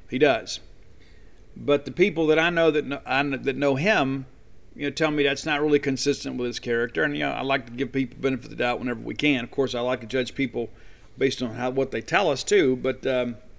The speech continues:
but nevertheless, uh, you know, Brad Bohannon said that. You know, he said, you know, basically took a shot at Starkville. Now, if you want to let Brad Bohannon know about how you feel,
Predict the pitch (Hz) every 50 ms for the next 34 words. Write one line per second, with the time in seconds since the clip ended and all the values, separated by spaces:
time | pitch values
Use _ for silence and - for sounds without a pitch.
0 | - - - - - - - - - - - - - - - - - - - -
1 | - - - - - - - - - - - - 160 180 220 240 220 214 175 185
2 | 196 202 185 170 160 - - - - - 165 165 160 160 160 160 156 - 214 190
3 | 156 151 175 185 185 170 185 160 156 170 175 175 - - 185 185 202 185 - -
4 | - - - - - 135 127 123 135 151 143 - - 170 170 180 160 139 143 139
5 | 135 131 127 139 147 165 - - 147 - 147 131 - - 151 - 143 123 - 151
6 | 147 147 143 131 - - 151 147 156 139 113 110 - - - - - - - -
7 | - - - - - - - - - - - - - - - - - - - -
8 | - - - - - - - - 143 175 175 180 156 143 110 131 180 226 254 254
9 | 226 208 196 170 - 175 170 180 180 170 143 139 160 165 170 160 147 156 143 139
10 | 147 156 160 156 147 151 151 147 139 147 139 135 135 139 139 135 156 180 - 139
11 | 120 104 101 117 143 151